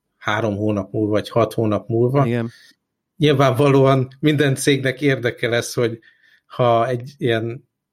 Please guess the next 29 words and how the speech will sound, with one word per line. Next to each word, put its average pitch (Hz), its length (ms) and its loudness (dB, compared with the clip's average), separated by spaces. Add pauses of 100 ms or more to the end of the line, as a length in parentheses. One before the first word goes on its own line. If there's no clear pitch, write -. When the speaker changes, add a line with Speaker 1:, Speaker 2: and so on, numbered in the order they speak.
Speaker 1:
sebességet 127 840 0
létrehoztak 123 840 -2
a 107 160 -2
cégen 117 420 0
belül, 107 280 0
ami 113 220 -2
sokkal 120 460 -2
gyorsabb, 110 460 0
mint 110 180 -2 (320)
ami 120 200 0
valaha 113 440 2
volt, 110 340 -2
és - 160 -6
hatékonyabb, 110 760 -4
és - 260 0 (260)
sokkal 143 420 0
többet 117 360 0
ki - 140 -2
lehet 113 240 2
hozni 113 400 0
a, 107 200 -2 (440)
a, 110 500 -6
a 131 120 -2
dolgozókból, 123 840 2
mint, 110 260 -4
mint 110 200 -6
én 117 160 0
is - 160 -4
vagyok. 135 380 -2